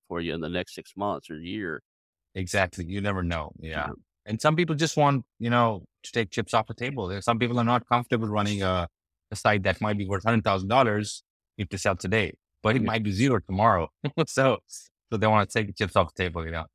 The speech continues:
Speaker 2: Yeah.
Speaker 1: So one of the spaces, uh, and I want your opinion on this, uh, honestly, 'cause, uh, I'm concerned
Speaker 2: Yeah.
Speaker 1: about it.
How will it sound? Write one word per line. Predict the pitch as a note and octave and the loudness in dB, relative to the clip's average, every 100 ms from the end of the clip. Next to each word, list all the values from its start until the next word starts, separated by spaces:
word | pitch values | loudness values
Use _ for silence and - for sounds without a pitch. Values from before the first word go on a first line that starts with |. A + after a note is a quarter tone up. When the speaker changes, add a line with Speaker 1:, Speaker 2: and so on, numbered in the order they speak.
| _ _ _ | _ _ _
Speaker 2:
Yeah. | E2+ E2 _ | -14 -14 _
Speaker 1:
So | - - _ _ | -4 -4 _ _
one | A#2+ B2+ F#3 | -2 0 2
of | G3+ | 0
the | E3 | -2
spaces, | - C#3+ C3+ C3 A2 | -4 -2 -2 -2 -4
uh, | F#2+ - | -4 -4
and | A2 | -4
I | A2+ | -2
want | A#2 A#2+ | -4 -2
your | G2+ | -6
opinion | E2+ G#2 F2+ | -4 -4 -2
on | F2 D#2+ | -4 -8
this, | D#2 - | -10 -8
uh, | D2+ E2 D#2+ A#1+ | -6 -4 -6 -8
honestly, | - G2+ F#2 - E2 | -4 -4 -4 -10 -10
'cause, | F2 E2+ - - - | -10 -10 -14 -20 -10
uh, | F#2 E2+ D2+ | -6 -6 -6
I'm | G#2+ | -8
concerned | G#2 F2 - E2 | -8 -10 -4 -4
Speaker 2:
Yeah. | D2+ | -4
Speaker 1:
about | C#2 | -6
it. | D#2+ | -8